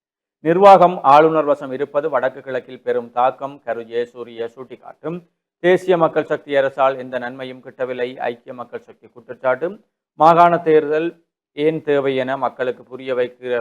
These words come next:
வைக்கவில்லை, மஹிந்த தேசப்பிரிய கூறுகிறார். தேசிய மக்கள் சக்தியின்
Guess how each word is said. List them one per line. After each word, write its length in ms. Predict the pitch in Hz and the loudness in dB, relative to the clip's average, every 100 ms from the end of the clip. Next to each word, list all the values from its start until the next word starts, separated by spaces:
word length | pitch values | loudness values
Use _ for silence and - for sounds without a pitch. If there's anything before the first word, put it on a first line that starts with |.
| 120 | -6
வைக்கவில்லை, 440 | 127 - 120 117 135 | -12 -10 -8 -8 -10
மஹிந்த 320 | 135 110 120 | -12 -14 -14
தேசப்பிரிய 640 | 113 120 131 127 120 117 117 | -12 -12 -10 -16 -12 -14 -12
கூறுகிறார். 520 | 127 120 120 127 143 _ _ _ _ _ _ - | -18 -14 -4 -2 -4 _ _ _ _ _ _ 0
தேசிய 260 | 170 175 | 0 2
மக்கள் 260 | 165 160 151 | 0 0 0
சக்தியின் 360 | 156 160 156 | -2 -4 -6